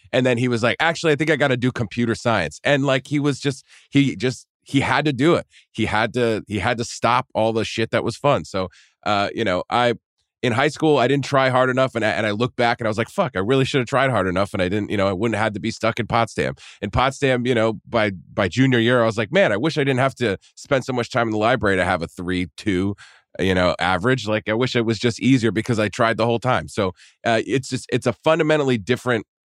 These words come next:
approach to college. There's a lot of dudes that are just coasting through. And you know what? I think a lot of them end up having to, you know,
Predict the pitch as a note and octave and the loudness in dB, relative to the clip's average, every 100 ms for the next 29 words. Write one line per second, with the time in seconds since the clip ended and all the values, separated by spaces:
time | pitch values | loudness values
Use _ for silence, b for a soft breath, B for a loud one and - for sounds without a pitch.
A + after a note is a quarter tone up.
0 | - G#2+ - A#2 A#2 - - B2+ C3+ C#3+ | -6 -4 0 0 0 -4 0 2 2 0
1 | C#3+ b b - A#2 G#2+ A2+ B2 G#2 B2 | -4 b b -4 -2 0 2 0 2 0
2 | G2+ G#2 G2 - A2+ - - A#2+ - E2 | 0 0 0 -2 -8 -4 0 0 0 -6
3 | D#2+ G2 D#2 - _ - B2 A#2 C#3 C#3+ | -4 -4 -6 -8 _ 0 0 4 4 4
4 | C#3 E3 D3 C3+ C#3+ C#3 C#3 B2 B2+ B2 | 2 0 0 2 2 2 0 2 2 0
5 | G#2 B2 A#2 A#2 A2+ A2 G#2 | 0 -2 0 -2 -2 0 -2